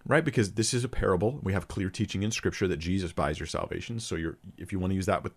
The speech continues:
do the, do that with the parable, you're using a story, a parable, to conflict with clear theological teaching in the, in the Scripture. But Jesus does say,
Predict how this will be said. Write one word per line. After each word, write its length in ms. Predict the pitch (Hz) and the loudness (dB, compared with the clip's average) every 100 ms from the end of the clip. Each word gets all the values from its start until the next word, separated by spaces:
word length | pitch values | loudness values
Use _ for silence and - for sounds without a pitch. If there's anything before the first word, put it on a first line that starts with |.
| - | -4
do 120 | 107 | -2
the, 80 | 82 - - | -2 -6 0
do 100 | 110 | 2
that 100 | 85 | 2
with 100 | - | 0
the 60 | |
parable, 460 | - 170 104 92 - - - - _ _ _ _ _ | 6 8 8 6 0 -16 -20 -20 _ _ _ _ _
you're 120 | 104 | 4
using 280 | 107 107 104 | 6 6 2
a 40 | 87 | 0
story, 680 | - - 156 135 85 110 - _ - | -2 2 4 4 4 0 -8 _ -12
a 60 | - | -4
parable, 480 | 110 110 87 98 - | 4 4 4 2 -2
to 180 | - 110 | -2 0
conflict 480 | - 98 90 113 101 | 2 -2 0 0 2
with 160 | 90 - | -2 -4
clear 340 | - 107 92 | -2 2 2
theological 540 | 87 92 87 82 - | 0 0 0 0 -4
teaching 300 | - 127 - | -2 -2 -2
in 80 | 87 | -6
the, 80 | - - | -8 -10
in 60 | - | -12
the 80 | |
Scripture. 400 | - 185 170 - - - - - - - - - - - | -2 -2 0 -4 -6 -18 -20 -20 -20 -20 -20 -20 -16 2
But 420 | 110 196 - - _ | 6 8 6 2 _
Jesus 340 | 117 139 127 | 2 4 4
does 220 | 117 127 - | 6 6 8
say, 320 | 113 113 | 6 6